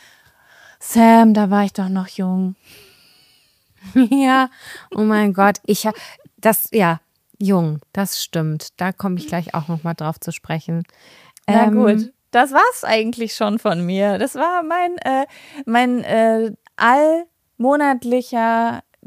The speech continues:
Speaker 1: Gespräch, das ich mit dir führen muss zum Thema, „Ich will nicht, will nicht in Urlaub fahren“, ne?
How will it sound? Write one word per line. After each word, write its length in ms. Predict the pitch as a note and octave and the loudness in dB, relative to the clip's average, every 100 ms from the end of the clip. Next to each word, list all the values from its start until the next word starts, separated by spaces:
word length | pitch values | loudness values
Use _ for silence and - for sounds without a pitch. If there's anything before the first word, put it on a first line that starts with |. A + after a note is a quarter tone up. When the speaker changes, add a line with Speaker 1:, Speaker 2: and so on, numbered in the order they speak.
| - | -12
Speaker 1:
Gespräch, 440 | - G#3 - A#3+ C4+ | -8 -8 -2 -2 0
das 160 | A#3 | -2
ich 100 | G#3+ | -2
mit 160 | G#3+ G#3 | -4 -2
dir 100 | G3+ | -2
führen 380 | - B3+ C4 B3+ | -2 -4 -2 0
muss 240 | A#3 A#3 | 0 -2
zum 160 | - G#3 | -4 -4
Thema, 420 | - A3+ A3 A#3+ | -2 0 2 4
„Ich 80 | B3 | 6
will 200 | B3 C#4 | 6 4
nicht, 180 | B3+ A3 | 2 2
will 180 | A3 | 2
nicht 200 | A#3 A3+ | 2 2
in 100 | A3 | 0
Urlaub 340 | G3+ G#3+ A3 G3+ | -2 -4 -8 -8
fahren“, 320 | F3 F3+ F#3 | -10 -10 -8
ne? 320 | F3+ F3 F3+ | -8 -10 -10